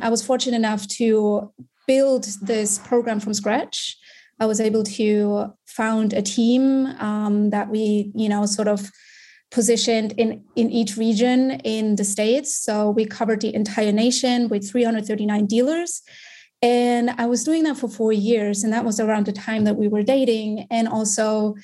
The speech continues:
around the time where I just questioned a lot of my, you know, sort of, like, dreams and goals and where I see myself, um, going forward. And that was the time where I decided then to quit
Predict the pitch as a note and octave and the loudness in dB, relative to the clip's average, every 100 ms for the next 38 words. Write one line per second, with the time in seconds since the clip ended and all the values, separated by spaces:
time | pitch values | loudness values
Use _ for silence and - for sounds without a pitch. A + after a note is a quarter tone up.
0 | - - - B3 A#3+ A#3+ A3+ - A3+ A3 | -18 -20 -2 0 2 2 -2 -2 -2 0
1 | G#3+ G3+ G#3+ G#3 G#3+ G#3+ G#3+ G#3+ G3+ G#3 | 0 -2 -2 -2 0 0 0 -2 0 0
2 | G#3+ G3+ - - G#3 - A3+ A3 G#3+ - | 0 -2 -6 -4 -2 0 0 0 0 0
3 | G#3+ G#3+ G#3+ G#3+ A3 A3 G#3+ - G#3+ G#3+ | 0 2 2 2 2 0 -4 -4 -2 0
4 | G#3+ G#3+ G#3+ G#3+ G#3+ - - A3+ A3 G#3+ | 0 0 0 0 0 -2 -2 0 0 0
5 | G#3 G#3+ - G#3 G#3 G#3 G#3 G3+ - - | 0 0 -2 -2 -2 -2 -2 -2 -6 -18
6 | - - - B3 C4 B3+ A3 A#3 A3 A3+ | -20 -20 -4 2 4 4 2 0 2 2
7 | A3+ A3 G3+ G#3+ G#3+ G#3 G#3 A3+ A3 G#3+ | 4 2 0 -2 0 0 0 0 0 -2
8 | G3+ G#3+ G#3+ A3 G3+ - - G#3 G#3 G#3 | -2 0 0 0 -2 -8 -4 0 2 2
9 | G#3 G#3+ G#3 G3+ G#3 C4 F4 G4 - - | 2 0 0 0 0 0 0 -6 -6 -2
10 | A3+ A3+ A3 G#3+ G#3 G3+ - - _ B3 | 0 0 0 0 0 -4 -16 -20 _ 0
11 | C#4 C#4 - B3+ A#3 A3+ A3 G#3+ A3 G3+ | 0 -2 -4 -2 0 0 0 0 -2 -2
12 | G#3+ G#3 G#3 G#3+ G#3+ G#3+ G#3 A#3+ A3 - | -2 -2 -2 -2 0 0 0 0 0 0
13 | - | -4